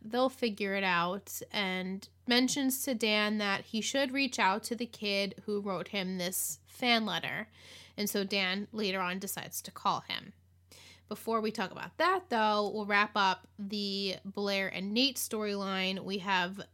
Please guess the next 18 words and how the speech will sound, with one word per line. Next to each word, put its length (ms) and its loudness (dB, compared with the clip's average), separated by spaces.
uh, 240 0
Dorota 500 2
and 180 0
Blair 600 2
at 240 4
Central 280 -2
Park 320 2
again 400 4
discussing 680 -2
Nate. 640 -4
And 400 4
I'm 220 2
laughing 480 2
because 680 -2
Blair's 400 -2
saying 400 0
how 240 2
fun 480 4